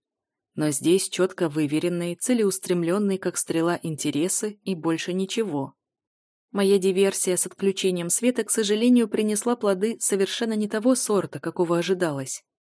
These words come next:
Первая звезда Академии, которая собиралась весь вечер провести в глубине,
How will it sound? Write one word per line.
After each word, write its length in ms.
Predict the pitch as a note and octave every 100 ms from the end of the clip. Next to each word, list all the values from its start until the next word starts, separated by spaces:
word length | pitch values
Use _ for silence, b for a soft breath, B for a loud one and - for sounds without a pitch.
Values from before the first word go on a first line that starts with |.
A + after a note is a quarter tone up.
| _ _ _
Первая 360 | - G3 F#3 F#3
звезда 380 | E3+ F#3+ F3 F3+
Академии, 580 | F3+ F#3 G3+ B3 F3 D3
которая 400 | F#3 F#3+ F#3+ F#3
собиралась 560 | F#3 G3 G3 F#3+ F3+ -
весь 280 | G3 G#3+
вечер 340 | F3 E3 - C#3+
провести 400 | D#3+ D#3+ - F3+
в 80 | D#3
глубине, 540 | E3+ D#3 F3 A3 B3